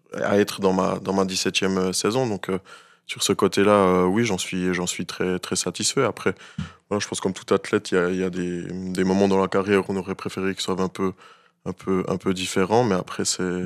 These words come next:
c'est, c'est ma carrière qui est comme ça, et puis, euh, elle, elle me, elle me convient comme ça.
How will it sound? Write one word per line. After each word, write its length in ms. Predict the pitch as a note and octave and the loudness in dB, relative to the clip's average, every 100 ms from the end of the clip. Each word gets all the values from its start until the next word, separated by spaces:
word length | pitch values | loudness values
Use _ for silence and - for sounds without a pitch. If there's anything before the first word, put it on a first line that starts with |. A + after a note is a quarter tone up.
| F#2+ | -8
c'est, 240 | - F2 | -10 -10
c'est 180 | F2+ F#2 | -8 -4
ma 120 | F#2 | -4
carrière 340 | - F#2+ F#2+ - | -2 -4 -6 -8
qui 80 | |
est 40 | - | -10
comme 180 | - F#2 | -8 -6
ça, 260 | - C3 | -4 -4
et 60 | G#2+ | -6
puis, 220 | - - | -10 -10
euh, 80 | F2 - - _ _ - | -10 -12 -20 _ _ -8
elle, 160 | E2+ - | -6 -2
elle 220 | F#2 F#2 | 0 0
me, 160 | F#2 F2 - | 0 -4 -4
elle 100 | F#2 | -2
me 120 | F#2 | -2
convient 260 | - F#2 F#2 | -2 -2 -2
comme 160 | A2 | -4
ça. 100 | B2 | -8